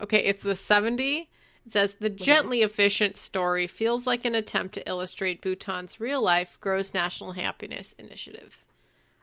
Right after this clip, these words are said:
Speaker 1: Um,
Speaker 2: Aw.
Speaker 1: which, as they, well, <laughs> they said in the movie, "Oh, we're supposed to be the happiest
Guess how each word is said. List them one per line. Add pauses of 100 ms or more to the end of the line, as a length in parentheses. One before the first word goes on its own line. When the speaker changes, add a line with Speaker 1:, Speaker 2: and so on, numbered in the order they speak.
(140)
Speaker 1:
Um,
Speaker 2:
Aw.
Speaker 1:
which, (380)
as
they,
well, (280)
<laughs>
they
said
in
the
movie, (180)
"Oh,
we're
supposed
to
be
the
happiest